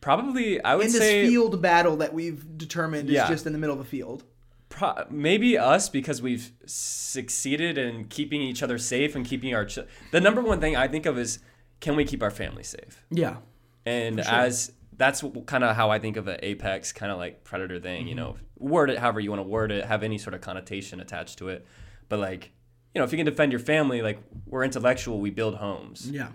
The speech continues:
Speaker 1: We space ourselves away from things that,
Speaker 2: Are
Speaker 1: like
Speaker 2: dangerous.
Speaker 1: anacondas.
Speaker 2: Yeah, of
Speaker 1: Like,
Speaker 2: course.
Speaker 1: they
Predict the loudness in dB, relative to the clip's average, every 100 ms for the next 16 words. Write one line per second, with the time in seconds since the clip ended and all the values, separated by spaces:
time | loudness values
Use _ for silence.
0 | -12 -6 -4 -2 -2 -2 -6 -10 -2 0
1 | 0 -2 -2 -2 -2 -2 -2 -2 -6 -8
2 | -8 -10 -10 -8 -6 -6 -12 _ _ -8
3 | -2 0 0 2 0 0 2 4 2 -4
4 | -6 -8 -10 _ -10 -4 -2 -2 -6 -4
5 | -2 -2 -4